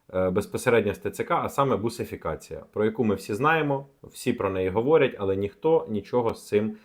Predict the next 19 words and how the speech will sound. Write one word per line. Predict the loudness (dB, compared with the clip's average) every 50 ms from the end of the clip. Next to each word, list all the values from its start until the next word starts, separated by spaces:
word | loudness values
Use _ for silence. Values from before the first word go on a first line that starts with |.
| _ _ _ _ 0
не | 4 6 6
робить. | 8 6 6 4 0 -2 2
Я | 2 4
говорю | 4 4 4 4 4 4 2
саме | 0 -2 -2 -2 -2
про | -2 -2 0 0
людей, | 0 2 2 2 2
які | 0 0 -2 -6 -8
приймають | -2 2 2 2 2 2 -2 -2 -2 -4
рішення | -6 -6 -6 -6 -6 -6 -6
і | -6 -6 -4
які | -2 -2 -2 -2 -2 -4 -4 -4 -6 _ _ _ _ _ _
справді | -10 -2 4 6 6 8 8 6 4
можуть | 6 6 6 6 6 4 2 0
на | -2 0
це | 2 2 2
повпливати, | 4 4 4 2 2 2 0 2 2 2 2 0 0 -4 -8 -12 -12 -8
а | -4 -4 -4
не, | -2 -2 -2 -2 -2 -2 -2 -4 -4 -6 -6 -8